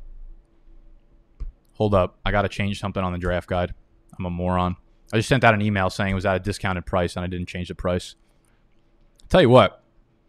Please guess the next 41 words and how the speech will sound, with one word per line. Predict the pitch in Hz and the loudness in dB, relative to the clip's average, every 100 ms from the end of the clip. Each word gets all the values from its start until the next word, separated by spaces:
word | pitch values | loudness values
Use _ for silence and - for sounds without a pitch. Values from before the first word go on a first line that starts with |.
| _ _ _ _ _ _ _ _ _ _ _ _ _ _ _ | _ _ _ _ _ _ _ _ _ _ _ _ _ _ _
I, | - 110 - _ _ - - - - | -16 -16 -16 _ _ -10 -8 -10 -4
I'm | 120 | 2
a | |
good, | 123 196 - | 8 8 6
I'm | 156 | 2
a, | 139 | 4
I'm | - | 4
a | 170 | 4
good | 233 175 | 2 2
visionary | 123 143 120 104 98 | 6 6 6 4 2
guy | 98 95 | 2 2
when | 95 92 | 0 -2
it | |
comes | - 92 | -4 -6
to | 87 | -6
business. | 95 90 90 - - _ _ _ - _ | -6 -6 -8 -14 -16 _ _ _ -20 _
Sometimes | - 175 185 165 123 - - 131 - - 139 - 117 | -4 0 4 4 2 -4 -14 -14 -16 -16 -18 -16 -14
the | 98 | -2
details | 107 131 - 107 104 90 - - | 2 4 4 4 4 0 -8 -6
really | 104 117 | 2 4
miss | 107 101 - | 6 2 -2
me. | 90 87 - - - _ _ _ _ | -6 -8 -10 -14 -20 _ _ _ _
I'm | 123 | 4
not | 147 | 4
a | |
guy | 139 131 | 8 8
who | |
likes | 117 110 | 8 4
to | - | 2
get | 104 | -4
stuck | - 107 104 | 0 -2 0
in | 95 | 0
details | 95 101 90 87 | -2 -2 -2 -2
when | 95 | -4
it | 90 | -4
comes | 98 92 | -4 -4
to, | - | -4
like, | 90 87 85 - - - - - | -2 -2 -2 -10 -16 -20 -18 -2
doing | 110 107 98 | 4 4 4
petty | - 92 | 2 0
shit. | 90 - 85 | -2 -6 -8